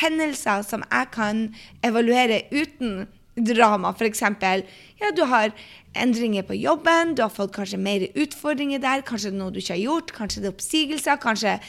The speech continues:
det kommer en sykdom i familien, kanskje det er en venninne eller du eller noen andre som har gått gjennom skilsmisse, kanskje du opplever svik av verste sort, I don't know. Uansett,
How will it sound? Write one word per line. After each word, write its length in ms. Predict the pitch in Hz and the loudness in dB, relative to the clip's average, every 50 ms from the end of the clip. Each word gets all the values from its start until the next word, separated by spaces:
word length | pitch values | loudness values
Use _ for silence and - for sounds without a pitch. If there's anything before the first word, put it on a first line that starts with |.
| - - - | -18 -14 -10
det 80 | - - | -6 -2
kommer 220 | 247 233 202 185 | -2 -2 -2 -2
en 20 | |
sykdom 460 | 190 - - 320 302 - - 294 269 247 | -2 0 0 0 0 0 -2 -2 -2 -2
i 40 | 226 | -4
familien, 500 | - 220 220 240 277 302 311 320 320 320 294 - - - - - - | -4 -4 -4 -2 -2 0 0 -2 -2 -2 -6 -10 -16 -20 -12 -6 -4
kanskje 240 | 240 233 - - 208 | -4 -2 -2 -4 -2
det 100 | 202 202 | -2 -2
er 20 | 202 | 0
en 60 | 196 | -2
venninne 400 | 202 196 196 220 254 277 277 262 | -2 -2 -2 -2 0 0 2 2
eller 240 | 247 214 196 - 196 | 2 0 0 0 0
du 80 | 196 254 254 | 0 2 4
eller 240 | 247 226 208 202 196 | 2 2 0 0 -4
noen 160 | 196 196 - | -6 -6 -4
andre 220 | - 240 254 269 254 | -2 -2 -2 -2 -2
som 80 | - 220 | -4 -4
har 60 | 226 | -4
gått 140 | 202 196 190 | -4 -4 -2
gjennom 200 | 185 185 180 180 | -4 -4 -4 -6
skilsmisse, 600 | - - 302 311 285 - - 294 302 - 302 285 294 285 - - - - - - | -4 -2 -2 -2 -2 -4 -4 -4 -2 0 0 0 0 -2 -6 -14 -20 -18 -12 -8
kanskje 240 | - 254 240 - 247 214 | -4 -4 -2 -2 0 0
du 20 | 220 - | -2 -2
opplever 420 | - 214 - - 220 220 220 196 | -4 -6 -4 0 0 0 0 0
svik 640 | 190 - - - 247 233 233 277 311 294 - - 214 | -2 -6 -4 -2 0 2 2 2 2 0 0 0 0
av 80 | 208 190 | 2 2
verste 400 | 233 254 240 - - - 240 196 | 2 0 0 -2 -4 -4 -4 -4
sort, 480 | - - 226 240 302 359 - - - - - - - - - _ - | -2 -2 0 0 0 0 -4 -8 -18 -20 -20 -18 -20 -20 -12 _ 4
I 160 | - 233 240 226 | 6 6 6 6
don't 160 | 196 196 196 | 4 2 0
know. 240 | 190 180 170 185 202 - - - - - - | 0 -2 -2 -2 -6 -8 -14 -20 -10 -6 -2
Uansett, 480 | 226 226 220 208 - 254 247 294 - | -2 0 0 -2 -2 -2 -2 -4 -4